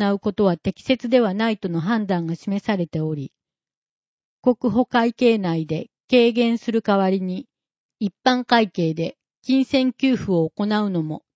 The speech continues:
望ましくないものと理解している。クエスチョン。本市でも、国保税の子どもの均等割額の軽減を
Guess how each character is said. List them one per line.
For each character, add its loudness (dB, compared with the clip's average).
望 0
ま 2
し -16
く -6
な 0
い 0
も -2
の -2
と 0
理 -2
解 0
し -14
て -6
い -4
る。 -10
ク 4
エ 6
ス -8
チ -2
ョ 2
ン。 -8
本 2
市 -4
で 2
も、 -8
国 0
保 2
税 2
の -6
子 -4
ど 2
も 0
の -2
均 -2
等 4
割 4
額 -2
の -2
軽 0
減 0
を -2